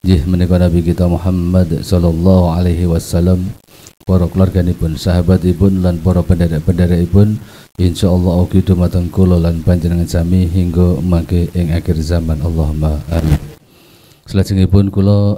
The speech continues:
ing mriki atas nami petugas saking K U A Kecamatan Tulung ngaturaken matur suwun kusipun dumateng Bapak Ibu Suparno kalian Bapak Ibu Mugiyono sekeluarga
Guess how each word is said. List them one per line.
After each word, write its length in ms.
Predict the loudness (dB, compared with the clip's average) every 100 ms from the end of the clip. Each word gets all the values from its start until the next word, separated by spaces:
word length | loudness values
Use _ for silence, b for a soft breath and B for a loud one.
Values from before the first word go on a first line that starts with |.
| -2
ing 160 | -4
mriki 240 | -2 -4 -4
atas 320 | -6 -8 -6
nami 400 | -4 0 0 0
petugas 400 | -2 -2 -4 -2
saking 320 | -2 0 -2
K 160 | 0 -2
U 160 | 0
A 80 | -2
Kecamatan 720 | -2 -6 -6 -4 -2 -2 -2
Tulung 320 | 0 2 2
ngaturaken 560 | 2 0 2 0 2 0
matur 320 | 0 0 0
suwun 400 | 0 0 0 -2
kusipun 400 | -10 -8 -6 -6
dumateng 400 | -6 -6 -4 -4
Bapak 400 | -2 -4 -2 -4
Ibu 320 | -4 -4 -4
Suparno 560 | -2 -2 0 -2 -2 -2
kalian 320 | -2 -2 -2
Bapak 240 | -2 0 -2
Ibu 240 | 0 -4 -2
Mugiyono 480 | -2 0 0 0 -2
sekeluarga 720 | -4 -2 0 0 2 0